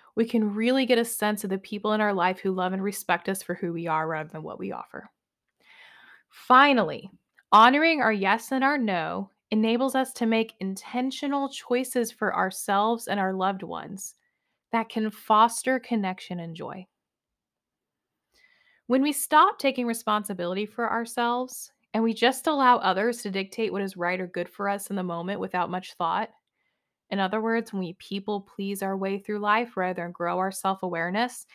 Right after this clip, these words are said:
and be honest about who we are and what we need,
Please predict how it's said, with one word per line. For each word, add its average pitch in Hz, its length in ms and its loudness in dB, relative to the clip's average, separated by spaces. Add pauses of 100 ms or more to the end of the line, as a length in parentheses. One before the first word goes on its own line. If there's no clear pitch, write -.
(360)
and 180 160 -6
be 180 200 -12 (140)
honest 196 540 -4
about 220 220 4
who 240 160 2
we 247 140 2
are 247 300 6
and 190 120 0
what 180 180 0
we 214 120 0
need, 214 300 -2